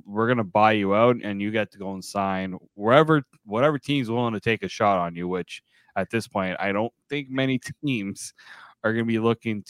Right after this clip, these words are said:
to, uh, Matt Murray as their, uh, their starting goaltender, and they would be a fool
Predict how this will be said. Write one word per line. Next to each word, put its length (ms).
to, 400
uh, 220
Matt 200
Murray 260
as 220
their, 340
uh, 260
their 240
starting 600
goaltender, 800
and 180
they 100
would 180
be 120
a 60
fool 460